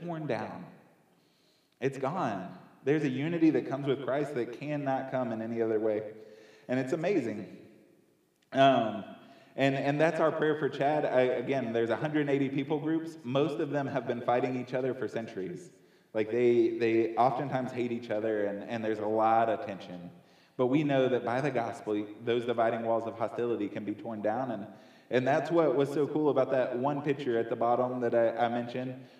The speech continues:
Where was the first time that a group of men from different people groups were studying the Bible together? Um, so we, we would ask that you continue to just, uh, join us in praying, "God, please do this. Please, please, uh, break down the walls of hostility and bind these Muslim background believers in unity."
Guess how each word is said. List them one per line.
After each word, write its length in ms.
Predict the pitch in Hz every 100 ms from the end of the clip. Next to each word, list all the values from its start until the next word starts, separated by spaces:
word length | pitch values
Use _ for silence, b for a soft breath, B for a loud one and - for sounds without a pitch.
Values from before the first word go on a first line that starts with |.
| B
Where 160 | 147 165
was 100 | 165
the 80 | 165
first 260 | 170 165
time 220 | 165 156
that 80 | 131
a 60 | 123
group 240 | 139 143
of 80 | 127
men 180 | 127 127
from 160 | 131
different 300 | 131 127 127
people 240 | 117 131 113
groups 260 | 104 101
were 140 | 107 104
studying 340 | 117 113 113
the 80 | 107
Bible 320 | 107 104 95
together? 400 | 95 98 95 92 95 - - B B B -
Um, 280 | 123 117 110
so 80 | 143
we, 140 | 139 139 139 120 -
we 120 | 131
would 120 | 131
ask 240 | 123 127 127
that 100 | 117
you 80 | 117
continue 500 | 127 104 139 139 120
to 100 | 113
just, 200 | 110 -
uh, 380 | - 113 107 107
join 220 | 123 127
us 140 | 123 123
in 200 | 117 113
praying, 440 | 120 113 107 107 - B B B B B
"God, 220 | 120 113 113
please 260 | 135 127 117
do 200 | 120 107
this. 340 | 101 98 - - -
Please, 260 | 127 120
please, 360 | 120 113 107 107
uh, 320 | 98 104 101 - - - - _ _ _ _ _ b b b b b
break 240 | 127 127 127
down 180 | 123
the 80 | 117
walls 300 | 110 117 117
of 100 | 117
hostility 580 | 107 98 113 113 107 101
and 140 | 101
bind 460 | 95 113 120 117 110
these 320 | 113 110 - 120
Muslim 300 | 117 113 110
background 360 | 107 107 104
believers 380 | 104 101 104 101
in 120 | 101
unity." 460 | 101 98 90 85